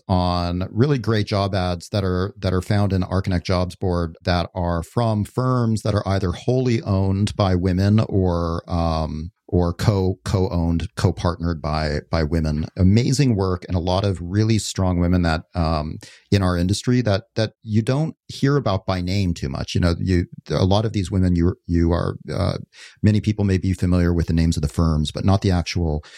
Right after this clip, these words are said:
women themselves. And they, they all have interesting stories that, that we're sharing in these, uh, in these pieces.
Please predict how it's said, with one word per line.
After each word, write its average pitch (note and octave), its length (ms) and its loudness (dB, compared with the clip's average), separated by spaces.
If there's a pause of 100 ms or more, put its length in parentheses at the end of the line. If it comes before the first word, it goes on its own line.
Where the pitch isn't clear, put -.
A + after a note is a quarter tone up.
(180)
women F2+ 240 2
themselves. D#2 440 0
And D#2+ 100 2
they, D#2 320 2
they F#2 100 2
all F#2 180 0
have E2 300 -4
interesting E2 380 -2
stories D2+ 460 -2
that, - 160 -12 (100)
that - 160 -4
we're D2+ 80 -4
sharing D#2+ 380 2
in D2 100 2
these, D2 340 2
uh, D2+ 260 0 (500)
in E2+ 80 4
these E2+ 140 2
pieces. D#2 380 -2